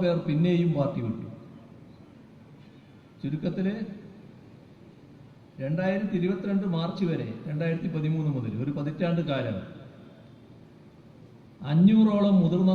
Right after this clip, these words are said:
കോൺഗ്രസ്സുകാരാണ് പാർട്ടി വിട്ടത്. ഇതാണ് കോൺഗ്രസിന്റെ അവസ്ഥ.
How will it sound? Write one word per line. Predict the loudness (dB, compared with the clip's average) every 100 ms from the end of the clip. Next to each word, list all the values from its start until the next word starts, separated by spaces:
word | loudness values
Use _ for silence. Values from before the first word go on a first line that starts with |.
| 2
കോൺഗ്രസ്സുകാരാണ് | 0 -2 -2 -4 -4 -4 -4 -4 -8 -10 -16 -18 -20 -20 -20 -20 -20 -20 -20 -20 -20 -20 -20 -20 -20 -20 -20 -20 -20 -20 -14
പാർട്ടി | -10 -8 -6 -8
വിട്ടത്. | -8 -12 -14 -18 -20 -20 -20 -20 -20 -20 -20 -20 -20 -20 -20 -20 -20 -20 -20 -20 -20 -20 -20 -20 -20 -20 -20 -20 -20 -12
ഇതാണ് | -6 -4 -2 -2 -6 -8 -16 -20 -20 -20 -20 -20 -20 -20 -20 -20 -20 -20 -20 -20 -20 -20 -20 -20 -20 -20 -8
കോൺഗ്രസിന്റെ | -4 -2 -2 -4 -4 -4 -4
അവസ്ഥ. | -6 -10 -12